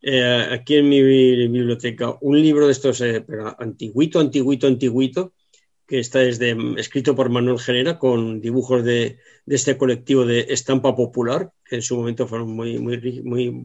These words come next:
buenos, y que tiene letrillas de, mm, canciones suyas, pero también tiene, eh, poesía suya que no sé si la habrá puesto o no música. Y lo he abierto por una de estas y allá que voy.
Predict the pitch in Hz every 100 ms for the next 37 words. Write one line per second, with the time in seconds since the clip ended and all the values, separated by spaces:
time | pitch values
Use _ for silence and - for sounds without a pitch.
0 | - 127 131 131 170 - _ _ _ _
1 | - 147 147 139 135 127 - 175 202 202
2 | 202 190 185 180 185 175 131 110 117 117
3 | 117 117 120 110 - 113 104 147 151 151
4 | - 190 165 202 - _ _ _ 131 127
5 | 139 160 160 170 190 - 139 123 120 139
6 | 123 - 151 170 156 - 180 160 185 190
7 | 123 120 117 120 120 123 170 - - 131
8 | 135 120 135 123 139 - 123 135 123 120
9 | 123 117 - - _ _ _ _ _ _
10 | _ 151 143 143 139 135 151 214 208 202
11 | 165 196 180 175 170 175 196 - 208 -
12 | - - 143 139 135 160 127 104 104 95